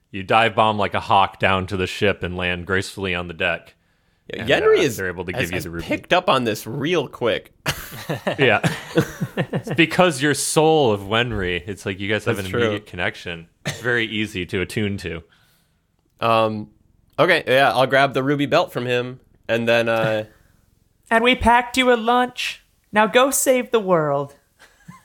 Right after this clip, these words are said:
Speaker 3: <laughs>
Speaker 1: Mom.
Speaker 2: Thanks, Mom. <laughs> And then, yeah, I guess I'll just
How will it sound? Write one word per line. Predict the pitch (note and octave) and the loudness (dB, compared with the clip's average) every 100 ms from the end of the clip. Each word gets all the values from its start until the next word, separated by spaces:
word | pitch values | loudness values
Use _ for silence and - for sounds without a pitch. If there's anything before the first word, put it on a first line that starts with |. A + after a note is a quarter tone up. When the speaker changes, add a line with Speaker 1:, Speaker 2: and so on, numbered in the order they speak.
| - | -4
Speaker 3:
<laughs> | - - - - - - - D5+ D5 F#4+ - A4+ - C4+ F4 - - - _ _ _ _ _ A#3 - - - | -4 -4 -8 -8 -2 -2 -2 -12 -2 -2 2 -2 0 -4 -4 -6 -8 -8 _ _ _ _ _ -20 -20 -14 -2
Speaker 1:
Mom. | C#3+ F#3 D#3+ G3 | 4 4 4 2
Speaker 2:
Thanks, | F#3+ G3+ G3+ G3 - - | 0 2 2 0 -6 -4
Mom. | E3+ F3 F3 F3 F3 F3 - | 0 2 2 2 0 -2 -6
<laughs> | - - G#3+ - | -6 -2 -4 -4
And | E2+ A2+ A2 | -10 -6 -2
then, | A2 G#2+ G#2+ - _ _ _ _ _ _ _ _ | -2 -2 -6 -14 _ _ _ _ _ _ _ _
yeah, | B2 C#3+ | 0 2
I | |
guess | C#3+ C#3+ | 4 4
I'll | D#3+ | 2
just | D#3 D3 | 0 -6